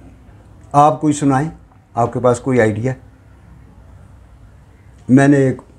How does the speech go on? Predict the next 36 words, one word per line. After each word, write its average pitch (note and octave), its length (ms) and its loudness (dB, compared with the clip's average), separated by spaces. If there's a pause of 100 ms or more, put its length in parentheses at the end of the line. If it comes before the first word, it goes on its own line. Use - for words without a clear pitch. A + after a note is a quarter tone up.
(360)
idea A2 440 0 (220)
सुनाया G#2 420 0
उनको A#2+ 300 -2
इसी C3 260 2
कलंदरा B2 440 2
का। F2 260 -10 (1600)
मैंने D#3+ 260 2
चंद F#3+ 240 0
मिनट F3+ 240 0
में E3 200 2
वन A#2+ 460 0
line E3+ 200 4
उनको D3 260 2
बताई, B2+ 320 2
उन्होंने C3+ 300 0
कहा, A#2+ 160 0
"Done." G2+ 380 -2 (800)
उन्होंने, B2+ 420 2
हालांकि B2 400 2
मेरी B2+ 280 2
first C3+ 440 -4
picture G#2 280 -6
थी, B2 240 -8 (300)
उन्होंने A2+ 320 -2
मुझे G#2+ 380 -2 (380)
उसी A#2 220 -6
वक्त A2+ 300 -2
advance G2 440 -4
दिया, B2 200 -8 (480)
उन्होंने G#2+ 260 -4
कहा G2+ 120 -8
कि G2 140 -8
जी F#2+ 100 -6
आप F#2 160 -6
ये F#2 80 -10
picture - 300 -16